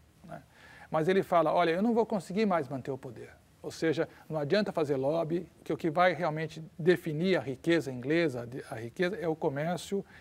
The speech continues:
é a capacidade de ação, é a guerra mesmo, é a batalha, et cetera e tal.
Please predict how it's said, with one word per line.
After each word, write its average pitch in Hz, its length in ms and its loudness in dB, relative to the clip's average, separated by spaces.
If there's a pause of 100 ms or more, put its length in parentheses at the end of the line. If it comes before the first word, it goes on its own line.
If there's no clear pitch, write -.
(120)
é 160 80 -4
a 143 40 -4
capacidade 143 540 -2
de 131 80 -6
ação, 175 580 -6 (300)
é 147 140 -2
a 127 80 -2
guerra 127 340 2
mesmo, 143 380 -2
é 139 40 -8
a 127 40 -6
batalha, 156 440 -8
et 151 100 -16
cetera 156 260 -8
e - 20 -8
tal. 127 280 -10